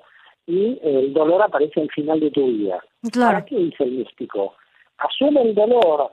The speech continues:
Speaker 1: ahora, resuelve y vas a tener paz luego.
Speaker 2: Claro.
Speaker 1: Lo importante es tener paz luego. ¿Para qué estás juntando como una bola de nieve la situación de no tener paz? Así funciona el ser humano. La mente racional te pone en una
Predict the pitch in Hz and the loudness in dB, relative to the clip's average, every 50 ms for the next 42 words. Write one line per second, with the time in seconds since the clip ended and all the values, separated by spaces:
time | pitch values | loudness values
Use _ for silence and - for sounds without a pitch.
0 | _ _ - 139 135 127 127 151 220 277 240 185 170 160 180 240 311 349 - _ | _ _ 0 0 2 4 4 4 4 4 2 2 2 2 2 0 -2 -4 -8 _
1 | _ _ _ _ _ _ _ _ _ - 131 135 - - - 262 294 277 196 175 | _ _ _ _ _ _ _ _ _ -4 -2 -2 -2 0 2 2 4 4 4 2
2 | 160 165 180 202 233 269 302 - _ _ _ _ _ _ _ _ _ - 185 196 | 2 2 2 2 2 0 -2 -4 _ _ _ _ _ _ _ _ _ -4 -2 0
3 | 220 220 - 226 208 202 214 208 214 - 226 208 208 233 302 349 302 196 135 104 | 0 0 -2 -4 -2 0 -2 0 2 2 0 2 2 0 0 2 2 2 2 0
4 | 90 - - _ _ - 320 311 262 185 156 147 160 - 160 160 143 156 160 - | -2 -4 -8 _ _ -2 0 0 0 0 -2 -4 -6 -6 -6 -4 -2 -2 -2 0
5 | - 208 214 208 - - - 165 165 165 170 165 170 - - 160 156 139 120 113 | 0 0 0 -2 -6 -6 -2 0 0 0 0 0 -2 -2 0 0 0 2 2 0
6 | 110 113 131 143 151 180 185 - - - - - 165 160 156 180 185 185 190 170 | 0 0 0 0 2 0 -2 0 0 -4 -2 -2 -4 -2 0 0 0 0 0 -2
7 | 151 151 151 170 160 156 147 160 165 165 156 143 143 143 147 156 170 180 180 175 | -2 -2 0 0 2 2 2 2 2 2 2 2 0 -2 -2 -2 0 2 2 2
8 | 165 151 139 131 127 - - - - - _ _ - 143 - - 156 147 - 143 | 2 2 0 -2 -4 -8 -20 -20 -20 -20 _ _ -6 -6 -6 -4 -4 -2 -2 -2
9 | 123 - 170 170 165 156 143 139 135 - 139 131 123 117 - - 113 95 87 - | -2 0 -2 -2 -2 0 0 0 -2 -2 -2 -4 -2 -2 -2 -2 -2 -2 -2 -4
10 | - - - - - - 226 226 240 254 269 - - - - 165 151 - - 180 | -10 -16 -16 -16 -12 -6 -4 -4 -2 -2 -4 -6 -8 -8 -6 -6 -4 -2 -2 0
11 | 175 165 151 - 165 175 208 247 214 160 123 120 120 127 139 143 170 190 202 202 | 0 0 -2 -2 -2 -2 0 0 0 0 0 0 0 0 0 0 0 0 0 0
12 | 208 185 165 156 165 - - - 180 175 160 160 185 190 180 165 147 131 120 117 | 0 -2 0 0 -2 -4 -4 -4 -2 0 0 2 2 2 0 0 0 -2 -6 -10
13 | _ _ _ _ _ _ - - _ _ - 143 131 - 180 185 180 170 156 151 | _ _ _ _ _ _ -20 -20 _ _ -6 -4 0 0 0 2 2 0 0 0